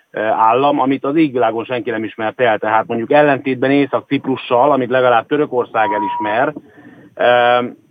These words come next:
a, a, ezt a köztársaságot senki nem ismerte el tulajdonképpen, és még az anyaország sem.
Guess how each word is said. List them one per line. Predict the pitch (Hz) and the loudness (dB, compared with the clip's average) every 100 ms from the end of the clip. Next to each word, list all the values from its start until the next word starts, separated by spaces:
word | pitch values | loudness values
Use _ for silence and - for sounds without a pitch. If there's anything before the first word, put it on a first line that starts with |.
| _ - - - | _ -20 -20 -8
a, | 117 123 120 117 117 87 120 | 0 2 2 2 2 0 -2
a, | 117 | -2
ezt | 143 139 | -4 -6
a | 123 | -8
köztársaságot | 135 135 123 131 123 127 | -6 -4 -4 -2 -4 -4
senki | 135 123 110 101 104 | -4 -4 -6 -10 -6
nem | 110 | -6
ismerte | 101 110 101 107 | -6 -4 -4 0
el | 104 95 | 0 2
tulajdonképpen, | 101 104 113 131 123 131 131 - | 0 0 0 -2 0 0 0 -4
és | 98 | -8
még | 95 110 | -4 -2
az | 117 | 2
anyaország | 135 147 143 - 139 127 | 2 2 0 -2 -4 -4
sem. | 156 117 | -4 -4